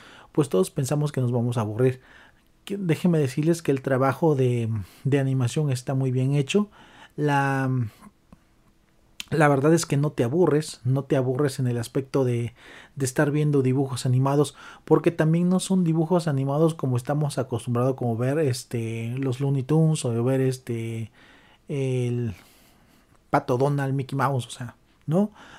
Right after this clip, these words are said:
No es ese tipo de animación, es una animación un poquito más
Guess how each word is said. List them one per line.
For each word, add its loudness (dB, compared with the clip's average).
No 4
es 0
ese 0
tipo -2
de 2
animación, 2
es -2
una 0
animación -2
un -4
poquito -4
más -4